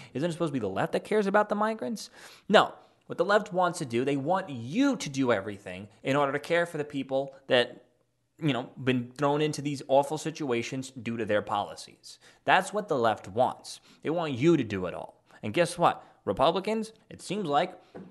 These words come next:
they're actually willing to risk life and limb to actually go out there and do something they feel passionate about and saving people. Are,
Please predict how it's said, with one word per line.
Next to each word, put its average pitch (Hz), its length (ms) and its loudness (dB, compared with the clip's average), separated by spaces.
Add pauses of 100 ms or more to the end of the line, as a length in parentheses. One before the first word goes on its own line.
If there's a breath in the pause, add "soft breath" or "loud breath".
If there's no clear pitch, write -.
(160)
they're 165 220 4 (140)
actually 147 380 0
willing 143 260 0
to 139 120 -2
risk 135 440 0
life 135 260 4
and 175 160 -4
limb 110 200 -4
to 127 120 -2
actually 123 280 2
go 127 160 6
out 107 240 2
there 120 160 0
and 113 80 -2
do 110 100 -4
something 113 300 -6
they 113 80 -4
feel 120 180 -4
passionate 107 440 -6
about 101 260 -4
and 120 100 -8
saving 170 300 0
people. - 340 -14 (1080 soft breath)
Are, - 120 2